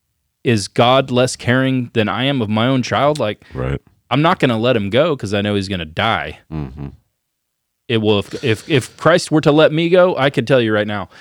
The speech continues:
Speaker 1: if Christ did not, if he did not hold on to me, I would fall away.
Speaker 2: Right. And I think that that's a, that's a good place to go because the, the, the criticism is that we're teaching some kind of works-based salvation. You've got to,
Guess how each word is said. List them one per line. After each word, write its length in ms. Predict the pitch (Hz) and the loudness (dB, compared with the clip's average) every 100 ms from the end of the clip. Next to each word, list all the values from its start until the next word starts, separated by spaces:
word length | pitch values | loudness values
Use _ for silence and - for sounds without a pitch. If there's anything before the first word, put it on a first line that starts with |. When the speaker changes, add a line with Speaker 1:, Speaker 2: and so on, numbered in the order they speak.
| - - - | -20 -18 -10
Speaker 1:
if 100 | - | 0
Christ 240 | 165 156 | 2 2
did 100 | 143 | 2
not, 240 | 139 120 - | 2 0 -2
if 180 | 123 - | -4 -4
he 200 | - 147 | 0 2
did 120 | 165 | 2
not 180 | 156 - | 0 0
hold 200 | 147 151 | 2 2
on 160 | 143 143 | 2 2
to 100 | 127 | 2
me, 380 | 131 143 147 _ _ _ | 2 0 -2 _ _ _
I 120 | 123 | -2
would 240 | 113 107 95 | 2 2 2
fall 300 | 95 80 82 | 0 0 0
away. 200 | 82 80 | -2 -4
Speaker 2:
Right. 360 | 98 107 95 95 | 2 4 6 4
And 140 | 104 117 | 4 4
I 60 | |
think 340 | 110 165 151 - | 2 0 0 2
that 220 | 113 - | 0 4
that's 460 | 110 107 - - | 4 4 2 2
a, 180 | 104 92 - | 4 4 4
that's 180 | 104 | 0
a 60 | 110 | 0
good 200 | 95 90 | 0 0
place 360 | - 90 85 - | 2 2 2 -2
to 80 | |
go 220 | 78 85 85 | 0 2 2
because 520 | 87 - 82 78 - | 0 0 0 -2 -4
the, 260 | 90 82 - - | 0 0 0 -6
the, 460 | - 85 82 82 82 _ - | -4 -2 0 -2 -4 _ -8
the 120 | 90 | -8
criticism 680 | - 107 90 - 90 85 80 | 0 0 2 0 -2 0 -2
is 120 | 76 | 0
that 140 | 87 67 | 0 0
we're 100 | 85 | -2
teaching 600 | - 82 - 78 76 73 _ _ _ _ _ | -4 -6 -4 -4 -4 -10 _ _ _ _ _
some 200 | - 85 | -4 -2
kind 160 | - 78 | -2 -2
of 80 | |
works-based 520 | 67 76 - - 73 - | 0 0 -2 -4 -4 -2
salvation. 540 | 73 69 67 - 67 | -4 -4 -8 -10 -12
You've 160 | 65 - | -10 -6
got 220 | 67 - | -6 -6
to, 220 | - 62 | -4 -4